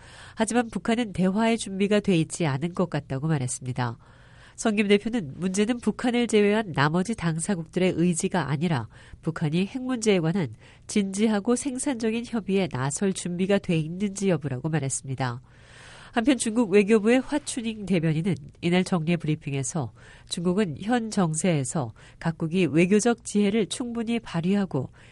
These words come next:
유연하고 실질적인 태도를 보임으로써 육자회담의 조속한 재개를 위한 유리한 조건을 조성하길 희망한다고 말했습니다. 비오에이 뉴스 이은경입니다.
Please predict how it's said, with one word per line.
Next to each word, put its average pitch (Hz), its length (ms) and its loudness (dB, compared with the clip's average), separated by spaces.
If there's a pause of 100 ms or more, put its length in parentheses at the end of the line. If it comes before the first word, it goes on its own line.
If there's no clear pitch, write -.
(160)
유연하고 175 520 2
실질적인 220 580 0
태도를 185 380 0
보임으로써 139 720 -2 (380)
육자회담의 160 580 0
조속한 180 540 -2
재개를 185 420 2
위한 175 320 -2 (320)
유리한 202 460 4
조건을 196 400 0
조성하길 180 720 -2
희망한다고 175 720 -2
말했습니다. 123 640 -4 (640)
비오에이 214 360 4
뉴스 202 360 0 (220)
이은경입니다. 127 640 -4